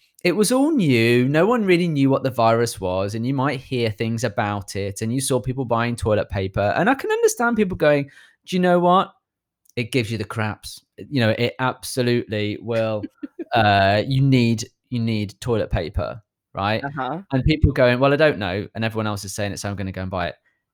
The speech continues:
Speaker 1: Now we're in November. We know that, you know, okay, so diarrhea and tummy upset is potentially one of the, the many, many symptoms,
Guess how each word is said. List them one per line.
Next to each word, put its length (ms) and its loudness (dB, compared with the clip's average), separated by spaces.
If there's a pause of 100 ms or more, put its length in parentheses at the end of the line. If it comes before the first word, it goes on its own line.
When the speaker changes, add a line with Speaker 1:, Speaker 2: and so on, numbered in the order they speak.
(540)
Speaker 1:
Now 440 4
we're 260 6
in 300 4
November. 880 0 (560)
We 220 -4
know 360 2
that, 360 0 (840)
you 80 -6
know, 160 -6 (120)
okay, 360 -4
so 260 -2 (120)
diarrhea 440 4
and 180 0
tummy 220 -2
upset 500 -4
is 320 -2 (340)
potentially 500 -2
one 200 -4
of 100 -8
the, 200 -6
the 200 -4
many, 280 0
many 240 -2
symptoms, 580 -12